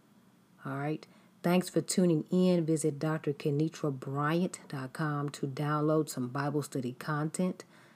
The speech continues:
that I have on the site. You can also order some inspirational apparel. Feel free to check me out on the YouVersion Bible app and on Instagram at Aim Towards the Target. Enjoy the remainder of your day.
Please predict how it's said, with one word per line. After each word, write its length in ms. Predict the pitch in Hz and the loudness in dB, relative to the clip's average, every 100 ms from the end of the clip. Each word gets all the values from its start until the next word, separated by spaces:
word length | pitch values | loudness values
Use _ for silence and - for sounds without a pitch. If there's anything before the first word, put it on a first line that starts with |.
| - - | -20 -12
that 80 | 143 | -8
I 100 | 143 | -6
have 260 | 131 147 143 | -4 -2 -2
on 160 | 135 | -4
the 80 | 120 | -6
site. 540 | - 170 175 190 - - _ - | -4 -2 -2 -4 -10 -20 _ -4
You 160 | 160 | -2
can 220 | 143 160 - | 0 -2 -2
also 460 | 165 165 160 170 151 | 2 2 2 0 0
order 340 | - 165 165 | 4 6 6
some 220 | 156 143 | 4 0
inspirational 840 | 156 160 - 147 143 151 147 - 151 | 2 0 2 0 2 2 0 -2 -4
apparel. 720 | 135 - 175 160 160 156 156 - - - - | -4 -4 0 2 4 2 0 -6 -20 -20 2
Feel 240 | 185 180 | 6 6
free 240 | 180 175 165 | 4 2 2
to 140 | 143 | 0
check 300 | - 175 165 | 0 2 2
me 220 | 151 147 - | 0 0 0
out 280 | 160 165 - | 0 0 -2
on 160 | 151 143 | -4 -2
the 80 | 135 | 0
YouVersion 680 | 151 151 151 151 139 127 131 | 0 0 2 0 -2 -4 -4
Bible 420 | 139 135 127 - 127 | -4 -4 -6 -8 -6
app 400 | 143 170 196 - - - _ - | -4 -4 -8 -14 -20 -20 _ 0
and 300 | 180 202 196 | 4 4 4
on 240 | 180 180 | 2 2
Instagram 720 | 175 180 - 151 147 160 156 143 | 2 0 0 -4 0 0 0 -2
at 160 | - | -4
Aim 220 | 147 156 | -2 -2
Towards 320 | 151 156 151 139 | -2 0 0 -2
the 100 | 127 | -8
Target. 680 | - 160 165 160 165 - - - - - | -4 -2 0 -2 -6 -8 -14 -20 -20 -12
Enjoy 500 | - 151 143 151 165 | -4 -2 0 2 2
the 100 | 151 | 2
remainder 580 | 139 135 135 143 147 139 139 | -2 -4 -2 -2 -2 -2 -4
of 160 | 139 | -6
your 220 | 135 131 | -6 -6
day. 580 | 127 131 151 160 185 208 | -6 -2 0 0 -2 -6